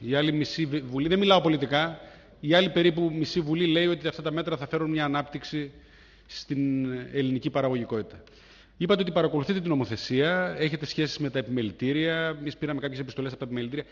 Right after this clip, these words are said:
Έχετε άποψη αν έτσι πρέπει να γίνουν τα πράγματα, θα βοηθηθούν οι νέες επιχειρηματικές προσπάθειες με τη νέα εξέλιξη στην νομοθεσία, έτσι όπως υπάρχει σήμερα στην Ελλάδα; Αν έχετε άποψη πάνω σε αυτό, ήθελα να ξέρω. Και ένα δεύτερο.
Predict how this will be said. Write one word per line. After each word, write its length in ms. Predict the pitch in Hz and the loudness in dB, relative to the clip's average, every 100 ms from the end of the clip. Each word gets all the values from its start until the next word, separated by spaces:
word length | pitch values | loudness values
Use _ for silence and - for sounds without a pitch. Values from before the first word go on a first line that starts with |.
| - - | -16 -6
Έχετε 320 | 196 220 170 | 0 4 4
άποψη 340 | 165 170 - | 4 2 2
αν 200 | 170 170 - - - - - - | 0 0 -10 -20 -20 -20 -8 6
έτσι 240 | 175 175 | 6 6
πρέπει 200 | 156 160 | 0 2
να 60 | 151 | 2
γίνουν 200 | 143 156 | 2 2
τα 80 | 139 | 0
πράγματα, 680 | 131 139 165 156 147 123 - | 0 0 0 0 -2 -2 -2
θα 100 | 143 | -2
βοηθηθούν 640 | 127 120 117 165 165 147 - | -2 -2 -2 0 2 0 -6
οι 220 | 139 135 127 | 0 0 2
νέες 380 | 151 165 156 | 2 2 2
επιχειρηματικές 680 | 139 139 139 139 127 - 156 | -4 -6 -2 0 0 -2 -4
προσπάθειες 560 | 139 - 156 156 147 - - - - | -4 -2 -2 -2 -6 -8 -20 -18 -4
με 100 | 220 | 0
τη 100 | 233 | 4
νέα 140 | 269 | 6
εξέλιξη 340 | 208 - 143 - | 4 2 -2 -2
στην 120 | 147 | -4
νομοθεσία, 360 | 139 131 165 165 | -2 -2 -4 -2
έτσι 140 | 196 | -4
όπως 140 | 175 | -4
υπάρχει 280 | 165 185 147 | -2 -2 -2
σήμερα 280 | 139 156 139 | -6 -6 -8
στην 180 | - 123 | -8 -8
Ελλάδα; 340 | 110 92 82 - - | -8 -10 -16 -20 -16
Αν 140 | 160 180 | -6 -4
έχετε 240 | 165 156 | -4 -4
άποψη 180 | 165 - | -6 -6
πάνω 160 | 165 | -6
σε 100 | 160 | -6
αυτό, 160 | 135 156 | -4 -4
ήθελα 200 | 127 113 | -6 -8
να 80 | 92 | -12
ξέρω. 340 | - 104 139 - - - - - | -12 -12 -12 -18 -20 -20 -20 -6
Και 100 | - | 0
ένα 140 | 226 | 4
δεύτερο. 400 | 180 185 - 90 | 4 2 0 -10